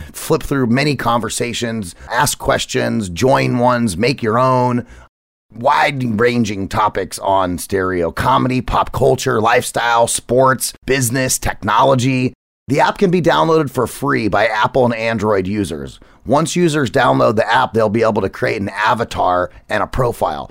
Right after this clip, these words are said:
<laughs> I had so much fun making my avatar. It was super cool. Users can submit the audio messages to hosts of conversations to join those conversations in real time. Finding Your Frequency will have a live audience interactive episode on Stereo. We're gonna be doing this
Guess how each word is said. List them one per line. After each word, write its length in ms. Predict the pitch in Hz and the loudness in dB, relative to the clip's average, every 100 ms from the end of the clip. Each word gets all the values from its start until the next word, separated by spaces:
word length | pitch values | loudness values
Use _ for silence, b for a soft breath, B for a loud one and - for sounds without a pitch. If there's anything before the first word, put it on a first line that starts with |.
| - - | -18 -20
<laughs> 140 | - | -6
I 320 | - 156 143 | -2 0 0
had 100 | 131 | 0
so 220 | - 185 | 0 2
much 200 | 175 165 | 2 0
fun 260 | - 151 139 | 2 2 2
making 240 | 135 151 | 2 2
my 140 | 135 113 | 2 2
avatar. 600 | 107 127 131 147 151 139 | 2 2 0 2 4 4
It 40 | |
was 140 | 117 - | 2 0
super 320 | 156 151 110 | -2 0 -2
cool. 340 | - 101 73 - | 0 0 -2 -2
Users 300 | 156 156 185 | 0 2 0
can 140 | - 151 | 0 0
submit 320 | 139 139 - | 0 -2 0
the 100 | 117 | 0
audio 360 | 113 185 156 | 2 4 4
messages 540 | 113 110 - 107 117 - | 2 0 -2 -2 -4 -2
to 160 | - 98 | -2 0
hosts 300 | 131 139 - | 0 -2 -6
of 120 | - | -6
conversations 840 | 127 120 110 - 135 - 117 - | -2 -2 -4 -4 -4 -2 -4 -4
to 100 | 110 | -6
join 340 | 90 127 165 | 0 0 2
those 220 | 165 117 - | 0 -2 -2
conversations 720 | 107 98 90 107 95 107 92 | -4 -4 -6 -6 -6 -6 -6
in 140 | 92 | -4
real 180 | 101 104 | 0 0
time. 460 | 90 104 85 64 - _ _ _ | 0 -4 -4 -6 -14 _ _ _
Finding 440 | - 139 180 190 | -2 0 2 2
Your 120 | 180 147 | 2 0
Frequency 600 | 175 170 143 117 120 113 | 0 0 0 -2 -4 -2
will 120 | 104 | 0
have 160 | 117 | 2
a 40 | 113 | 2
live 520 | 104 113 123 139 135 b b | 2 4 4 2 0 b b
audience 520 | 123 131 127 110 98 - | 0 2 0 -2 -4 -4
interactive 560 | 120 135 135 131 - 127 | -2 2 2 0 -2 -2
episode 540 | 117 117 110 120 110 104 | 0 -2 0 2 4 4
on 240 | 95 101 | 0 0
Stereo. 480 | 98 - 107 90 80 | -2 0 0 2 0
We're 140 | 95 127 | 2 2
gonna 120 | 135 | 2
be 100 | 127 | 2
doing 280 | 135 123 120 | 2 0 0
this 200 | 104 | -4